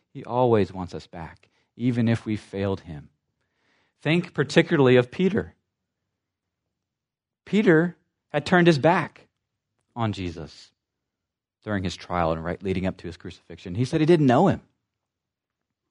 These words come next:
He rejected him. But what happened days, days later?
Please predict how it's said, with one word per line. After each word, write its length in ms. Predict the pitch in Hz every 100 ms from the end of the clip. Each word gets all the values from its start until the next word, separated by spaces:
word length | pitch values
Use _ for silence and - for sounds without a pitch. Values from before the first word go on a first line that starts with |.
| _ _ _ _ _ _ _ _ -
He 60 |
rejected 480 | 117 113 139 - -
him. 140 | - _ _ _ _ _ _ _ _ _ _ _ _ _ _ _
But 80 | 92
what 160 | 156
happened 560 | 139 151 147 87 101 123 _ -
days, 320 | 104 113 -
days 400 | _ 117 110 107
later? 360 | 110 87 78